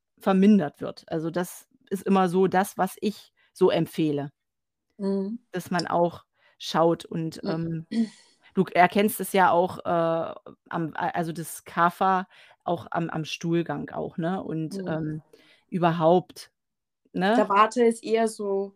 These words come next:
Speaker 2: durch, ne? Also so, wie ich
Speaker 1: Ja.
Speaker 2: vorhin bei mir beschrieben hab, ausgelutscht. <laughs>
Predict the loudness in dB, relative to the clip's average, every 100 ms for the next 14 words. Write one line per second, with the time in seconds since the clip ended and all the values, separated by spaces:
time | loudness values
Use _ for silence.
0 | _ 2 6 6 2 -4 -4 -4 -2 -4
1 | -2 0 -2 0 2 4 4 2 0 2
2 | 2 2 2 -2 -4 -2 -2 -4 -8 -20
3 | -20 -20 _ _ 0 0 0 -6 -8 -10
4 | -16 _ -4 4 4 4